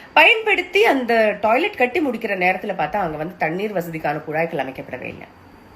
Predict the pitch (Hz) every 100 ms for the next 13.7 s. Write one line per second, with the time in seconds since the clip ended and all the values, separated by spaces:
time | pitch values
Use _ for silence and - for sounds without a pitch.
0 | - - - - - - - 240 320 554
1 | 523 539 571 539 202 - - 196 214 294
2 | 330 254 - 226 208 180 196 196 170 165
3 | 175 175 240 233 208 208 196 202 180 180
4 | 185 202 175 170 196 208 170 165 156 143
5 | 165 180 170 139 165 165 131 127 123 123
6 | 127 131 123 - - - - - 285 320
7 | 403 339 294 294 269 285 320 320 285 -
8 | 302 277 262 254 311 277 247 254 220 220
9 | 240 247 196 185 214 220 175 185 180 -
10 | 139 143 - 180 - - - - - -
11 | 415 370 240 269 269 415 330 269 220 220
12 | 339 359 - - - 175 180 180 196 262
13 | 359 392 339 294 285 254